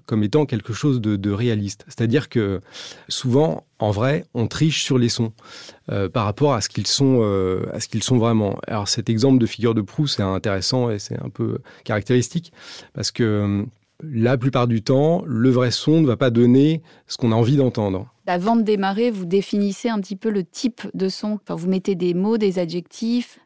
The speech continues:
Speaker 2: Quand il s'agit de comprendre l'intention, euh, du réalisateur, vous utilisez une forme de vocabulaire qui vous permet après de le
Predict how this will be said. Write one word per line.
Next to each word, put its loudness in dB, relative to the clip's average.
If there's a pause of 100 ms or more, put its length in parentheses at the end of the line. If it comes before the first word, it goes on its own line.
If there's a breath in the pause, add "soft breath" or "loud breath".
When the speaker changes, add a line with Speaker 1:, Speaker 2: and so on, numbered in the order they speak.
Speaker 2:
Quand -6
il -6
s'agit -4
de -20
comprendre 0
l'intention, -2 (460 loud breath)
euh, -4
du -2
réalisateur, 0 (360 loud breath)
vous 2
utilisez 2
une 0
forme 0
de 0
vocabulaire -2
qui -4
vous -4
permet 0
après -2
de 0
le -2